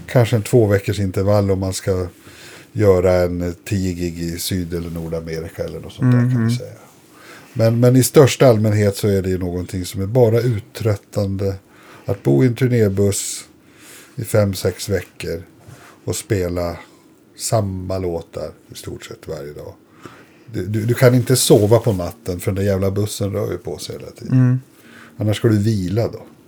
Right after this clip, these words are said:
Speaker 1: Ja, men det går ju liksom inte. Man blir ganska slutkörd ändå, ty-, kan man tycka. Sen kan man ju då naturligtvis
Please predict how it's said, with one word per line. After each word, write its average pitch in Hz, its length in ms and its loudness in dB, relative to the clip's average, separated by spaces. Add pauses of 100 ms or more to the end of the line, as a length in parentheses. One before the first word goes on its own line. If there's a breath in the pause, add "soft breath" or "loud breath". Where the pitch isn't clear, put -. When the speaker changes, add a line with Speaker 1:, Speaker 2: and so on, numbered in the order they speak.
(140)
Speaker 1:
Ja, - 60 -14
men 98 120 -6
det 104 80 -4
går 107 300 0
ju 80 80 -8
liksom - 300 -16
inte. - 300 -20 (540 loud breath)
Man 117 200 4
blir 117 180 4
ganska 101 400 2
slutkörd - 800 -6 (100)
ändå, - 200 -18 (220)
ty-, - 60 -18 (140)
kan 87 160 -4
man 87 100 -10
tycka. - 360 -14 (480 loud breath)
Sen 95 200 -2
kan 107 160 0
man 101 80 2
ju 95 60 0
då 90 100 -2
naturligtvis 87 560 -6